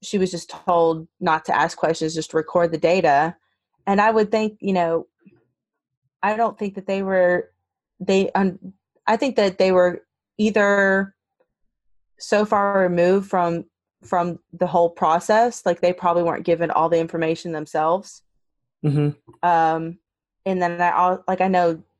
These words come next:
Speaker 1: that Eunice Rivers wasn't given all the information. She was just there to basically treat the patient while they were there and, and,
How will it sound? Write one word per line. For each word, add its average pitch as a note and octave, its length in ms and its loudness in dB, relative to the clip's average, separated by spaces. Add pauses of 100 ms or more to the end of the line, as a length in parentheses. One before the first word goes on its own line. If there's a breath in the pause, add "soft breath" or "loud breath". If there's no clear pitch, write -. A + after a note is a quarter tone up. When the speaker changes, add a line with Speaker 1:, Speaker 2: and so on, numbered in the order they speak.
(320)
Speaker 1:
that F3+ 160 -2
Eunice E3+ 400 -2
Rivers D#3 380 0
wasn't D3 500 -6
given D3+ 240 -6
all C#3+ 100 -4
the C#3+ 120 -6
information. D3 560 -12
She G3 180 -8
was F#3+ 140 -6
just D#3+ 180 -16
there D#3 220 -2
to - 120 -16
basically D3+ 800 -2 (580)
treat E3 320 -4
the D#3+ 80 -2
patient D#3 400 -4
while D#3+ 120 -2
they D#3+ 140 -2
were E3 120 0
there D3+ 300 -2
and, D3 160 -6 (180)
and, D#3 320 -6